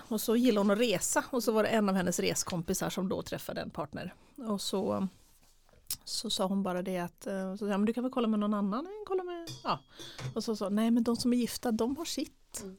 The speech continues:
Speaker 1: Alltså underförstått, man kan inte fråga dem för de har inte tid. Och det var inte med bitterhet utan det var mer ett, ett så här, det har jag lärt mig att det
Speaker 2: Mm.
Speaker 1: behöver man inte fråga för det, det kommer inte funka. De kommer inte ha tid.
Speaker 2: Mm.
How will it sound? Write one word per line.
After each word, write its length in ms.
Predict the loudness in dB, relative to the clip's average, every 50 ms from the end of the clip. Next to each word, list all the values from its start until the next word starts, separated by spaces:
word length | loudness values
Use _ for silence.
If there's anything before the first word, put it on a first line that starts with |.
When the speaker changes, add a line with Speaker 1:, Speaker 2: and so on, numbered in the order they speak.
| -20 _ _ _ 0
Speaker 1:
Alltså 200 | 0 2 4 4
underförstått, 480 | 4 4 4 2 0 2 2 2 4
man 120 | 2 2 2
kan 160 | 2 4 4
inte 180 | 4 2 0
fråga 360 | 2 2 4 4 4 4 2 2
dem 200 | 2 0 -2 -4
för 120 | -2 -2
de 180 | 2 4 6 6
har 180 | 6 4 2
inte 200 | 2 0 0 -2
tid. 280 | 0 0 0 0 2 4
Och 120 | 4 6
det 80 | 6 4
var 120 | 4 4
inte 320 | 4 4 2 2 0 -2 0
med 120 | 2 2
bitterhet 560 | 2 2 0 0 2 4 6 6 6 6 4
utan 200 | 2 2 4 4
det 60 | 4
var 80 | 4 4
mer 160 | 6 6 6
ett, 100 | 4 4 0
ett 220 | -4 -4 -4 -2
så 100 | -2 0
här, 140 | 0 0 -2 -4 -10 -16 -16 -16 -14 -14 -16 -12 0
det 100 | 4 8 10
har 100 | 10 10
jag 120 | 10 10
lärt 320 | 10 10 8 6 4 2
mig 120 | 2 4 4
att 80 | 4 4
det 60 | 4
Speaker 2:
Mm. 80 | 4 6
Speaker 1:
behöver 160 | 6 6 6 6
man 100 | 6 4
inte 140 | 4 2
fråga 360 | 0 2 2 2 4 2 0 0
för 120 | 2 2
det, 220 | 4 4 6 4 4
det 380 | 2 0 -2 -2 0 0 -2
kommer 240 | 2 4 6 6 6
inte 140 | 6 2 0
funka. 500 | -2 -2 -2 -2 -4 -6 -2 -2 -2 -2 0 0
De 160 | 0 2 2
kommer 160 | 4 4 2
inte 160 | 2 2 2 0
ha 80 | 0
tid. 480 | 0 -2 -2 -2 -2 -4 -4 -6 -6 -8 -10 -14 -20 _ _ _ _ _ _ _ _ _ -20 -10 -8
Speaker 2:
Mm. 100 | -8 -8